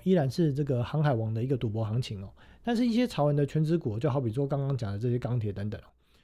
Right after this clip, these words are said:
可能就会进入之前像是生技类股哦，就炒完在这个二零二零年这个三四月炒完之后无量盘跌，那还是像这个面板一样哦，类似哦，慢慢的呢，这些类股它可能会变成就是所谓的被淡忘，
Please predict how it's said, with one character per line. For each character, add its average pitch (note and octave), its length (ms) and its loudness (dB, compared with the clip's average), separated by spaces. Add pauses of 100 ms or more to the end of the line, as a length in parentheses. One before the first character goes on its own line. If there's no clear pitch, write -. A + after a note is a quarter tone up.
(180)
可 - 100 -2
能 C#3+ 100 6
就 G#3 120 6
会 B3+ 100 6
进 A#3+ 180 4
入 A#3 140 6
之 G#3+ 240 0
前 C#3+ 200 0
像 F3 200 0
是 F3 60 2
生 D#3+ 200 2
技 D3+ 160 0
类 C#3+ 160 4
股 F#2+ 260 -10
哦， G#2 60 -8
就 C#3+ 120 0
炒 G2+ 240 -8
完 G2 280 -8
在 C3+ 200 0
这 C3+ 100 -2
个 A2+ 300 0
二 D#3+ 100 2
零 B2 140 0
二 C3+ 60 0
零 A#2 120 0
年 G#2+ 300 -2
这 - 100 -8
个 A2 140 -2
三 D3 180 -2
四 D3+ 140 -2
月 C#3 80 2
炒 G#2+ 160 -10
完 G2+ 160 -6
之 A#2 160 -4
后 A2+ 200 -4 (440)
无 C3 100 0
量 C#3 160 4
盘 G#2 200 -2
跌， G#2+ 140 -6 (400)
那 F3 80 -2
还 C#3+ 120 2
是 D3+ 120 2
像 D#3+ 220 2
这 D#3 80 2
个 C#3+ 60 4
面 C#3 180 4
板 G2+ 240 -2
一 A2 80 -2
样 A#2 160 0
哦， G#2 160 -10
类 B2+ 160 2
似 G#2+ 240 -6
哦， - 60 -20 (500)
慢 F#3+ 160 4
慢 F#3 180 6
的 C#3 120 2
呢， C3+ 120 0
这 D3+ 140 -4
些 D#3 160 4
类 D#3 160 6
股 G#2+ 160 -6
它 A#2 140 -4
可 C3+ 120 -4
能 G2+ 120 -2
会 C#3+ 100 2
变 C3 260 0
成 G2+ 460 -4
就 C#3+ 100 0
是 C3 60 2
所 A#2 220 -4
谓 A#2 120 0
的 G#2+ 160 -4
被 C3 140 0
淡 A#2+ 240 0
忘， B2 180 0